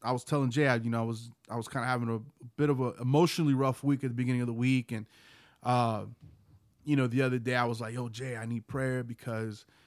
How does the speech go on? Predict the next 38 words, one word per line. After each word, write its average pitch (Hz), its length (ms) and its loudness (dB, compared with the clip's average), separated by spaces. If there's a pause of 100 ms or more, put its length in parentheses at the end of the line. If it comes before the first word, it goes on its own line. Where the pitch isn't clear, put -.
(240)
you 120 80 -6
know, 113 100 -4
this, 117 300 -8
you 135 120 -2
know, 113 80 -4
I 107 60 -4
kinda, 123 360 -2 (540)
you 131 100 -6
know, 110 80 -4
kinda 123 300 -4
this 123 200 0
happened," 127 540 -2
and, 104 140 -6 (580)
uh, 104 160 -8
Jay 117 160 0
was 117 140 0
like, 107 160 -8 (100)
"Bet." 113 220 -4 (300)
And 127 100 -4
then 120 100 -4
today, 143 760 6
you 135 120 0
know, 123 100 2
I 123 40 2
was, 117 180 -4
I 120 180 -4
kinda 117 440 -2 (680)
exposed 139 440 4
my 120 100 -2
heart, 156 380 4
and 123 80 -4
I 123 40 0
was 117 160 0
like, 113 160 -4
"Look, 135 220 2
man, 117 240 -2
this 131 200 -4
is, 147 220 0